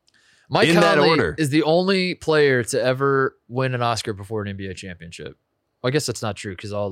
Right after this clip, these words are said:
Speaker 1: like, everyone that's won an Oscar has won, you know, like, Jennifer Lawrence
Speaker 2: <laughs>
Speaker 1: has won an Oscar before an N B A championship. I'm gonna, I'm gonna rework
Speaker 2: Allegedly.
Speaker 1: that. I'm gonna rework that. I need a Big Ten stat of the day with Mike's Oscar
Speaker 2: <laughs> Justin
Speaker 1: and
Speaker 2: Timberlake and the Grizzlies have to win an N B A
Speaker 1: <laughs> Yeah.
Speaker 2: championship. And then
Speaker 1: Yeah.
Speaker 2: he's like,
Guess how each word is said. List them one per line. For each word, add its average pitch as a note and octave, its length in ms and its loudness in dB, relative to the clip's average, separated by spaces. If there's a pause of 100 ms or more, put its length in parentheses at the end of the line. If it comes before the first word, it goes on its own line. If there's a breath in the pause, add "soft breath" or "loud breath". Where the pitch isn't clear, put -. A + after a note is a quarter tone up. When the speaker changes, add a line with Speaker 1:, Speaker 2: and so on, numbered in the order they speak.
(100)
Speaker 1:
like, F#2 360 -14
everyone G2 360 -10
that's F2+ 140 -16
won F2+ 140 -16
an E2 80 -14
Oscar E2 540 -14
has F#2+ 140 -14
won, G2 280 -18
you G2+ 100 -14
know, E2 160 -14 (160)
like, F2 220 -14 (640)
Jennifer G#2 320 -6
Lawrence F#2 440 -12 (100)
Speaker 2:
<laughs> - 80 -2
Speaker 1:
has G2+ 140 -6
won A2+ 160 -4
an - 80 0
Oscar - 360 -2
before E3+ 280 2
an B2 80 -4
N D3 120 -6
B D3+ 60 -2
A D3 40 0
championship. - 580 -8 (1700 loud breath)
I'm E3+ 100 2
gonna, F#3+ 180 6
I'm F3+ 80 2
gonna G#3 140 4
rework F3+ 120 6
Speaker 2:
Allegedly. C3 480 4
Speaker 1:
that. G#2+ 40 2
I'm G3+ 60 2
gonna A#3 120 6
rework F3+ 360 4
that. G#2 200 -2
I D#3+ 60 4
need A3 140 4
a - 20 -2
Big F3 220 0
Ten E3+ 140 0
stat D3 260 2
of A#2+ 80 2
the B2 60 2
day B2 120 6
with A2+ 160 0
Mike's A#2+ 280 0
Oscar A2 580 0
Speaker 2:
<laughs> - 40 -12
Justin F3 280 4
Speaker 1:
and E3+ 80 4
Speaker 2:
Timberlake C#3+ 420 4
and B2+ 60 2
the A2+ 60 4
Grizzlies G#2 400 0
have G#2 160 2
to G2 80 -4
win F#2+ 120 2
an F2+ 100 -2
N F2+ 120 -2
B F2 100 0
A - 40 4
Speaker 1:
<laughs> - 0 -
Yeah. C3+ 100 4
Speaker 2:
championship. D#3 640 0
And B2 120 -2
then - 80 0
Speaker 1:
Yeah. - 40 0
Speaker 2:
he's E2+ 180 -8
like, F2+ 280 -6